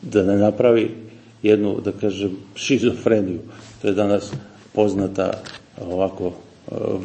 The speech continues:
vrlo poznati termin, e, bolesti, ovaj, psihičke. Dakle, kad čovek samoukoreva sebe,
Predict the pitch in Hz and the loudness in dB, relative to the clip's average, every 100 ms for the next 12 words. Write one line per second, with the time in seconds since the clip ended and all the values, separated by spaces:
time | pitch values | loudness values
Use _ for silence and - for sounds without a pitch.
0 | - 101 107 107 - 113 101 95 101 - | -12 -2 2 2 2 0 -2 -2 -4 -2
1 | 104 101 98 85 - - - - - - | 0 0 -2 -4 -10 -18 -20 -20 -20 -20
2 | - - - - - - - - - - | -18 -14 -12 -12 -12 -12 -16 -20 -18 -14
3 | 107 107 95 110 95 85 - 90 82 - | -10 -6 4 6 6 2 -2 -4 -4 -10
4 | - 87 85 85 85 85 85 - - - | -14 -8 -6 -4 -4 -2 -2 -4 -12 -20
5 | - _ - - - - - - - - | -20 _ -20 -20 -20 -20 -20 -20 -14 0
6 | 113 98 95 - 90 82 - - - - | 2 4 2 0 -6 -8 -16 -20 -20 -20
7 | - - - - - - - - - - | -20 -20 -20 -20 -18 -18 -16 -18 -20 0
8 | 110 107 120 107 - - - - - - | 4 8 8 6 4 -6 -12 -16 -18 -18
9 | - - - - - - - - - - | -20 -20 -20 -20 -20 -20 -20 -20 -20 -20
10 | - - - 117 98 104 139 139 101 - | -20 -20 2 6 6 6 8 8 6 2
11 | - - - 107 117 127 - 156 143 110 | -8 -6 2 6 8 8 8 8 8 6
12 | 95 - 92 85 | 4 -2 -4 -2